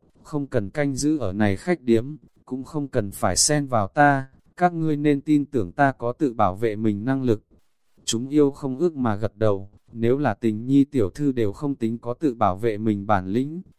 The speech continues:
kia bọn họ có phải hay không đến về lò nấu lại. Trong phòng chỉ còn lại có Vô Diễm cùng Thanh Liễu. "Vô Diễm, ngươi đi trưởng quầy nơi đó hỏi thăm một chút này Lương Châu Thành nơi nào đáng giá vừa đi,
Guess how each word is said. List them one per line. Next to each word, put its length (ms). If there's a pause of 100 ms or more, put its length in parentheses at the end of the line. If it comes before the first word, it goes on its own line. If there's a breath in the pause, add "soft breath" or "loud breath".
(120)
kia 200
bọn 220
họ 220
có 180
phải 260
hay 180
không 260
đến 240
về 180
lò 180
nấu 240
lại. 260 (480)
Trong 220
phòng 300
chỉ 200
còn 260
lại 240
có 160
Vô 220
Diễm 240
cùng 260
Thanh 300 (960)
Liễu. 400 (360)
"Vô 180
Diễm, 380 (280)
ngươi 280
đi 160
trưởng 260
quầy 240
nơi 240
đó 200
hỏi 240
thăm 240
một 160
chút 200
này 240
Lương 260
Châu 220
Thành 280
nơi 160
nào 240
đáng 240
giá 220
vừa 260
đi, 320